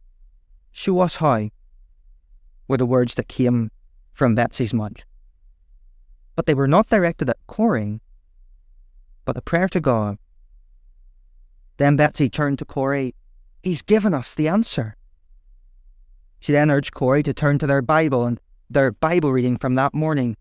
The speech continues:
using the Bible that they had smuggled in. Corey read from First Thessalonians, their Bible reading from that morning. It reads, "Comfort the frightened,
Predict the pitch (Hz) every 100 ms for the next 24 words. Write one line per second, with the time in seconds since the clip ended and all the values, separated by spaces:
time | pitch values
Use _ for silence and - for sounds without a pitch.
0 | _ - 143 139 135 123 113 160 185 127
1 | 113 110 123 127 - 143 139 139 127 110
2 | 110 - - _ - _ _ _ - -
3 | _ - _ - - 156 147 143 143 -
4 | 147 - 147 - 147 135 160 147 151 123
5 | 113 127 117 - 156 151 120 117 117 117
6 | 123 127 123 117 110 107 - _ _ _
7 | _ _ _ _ _ _ _ _ _ -
8 | 143 143 - - _ _ - - 196 202
9 | 214 - 180 - 107 117 127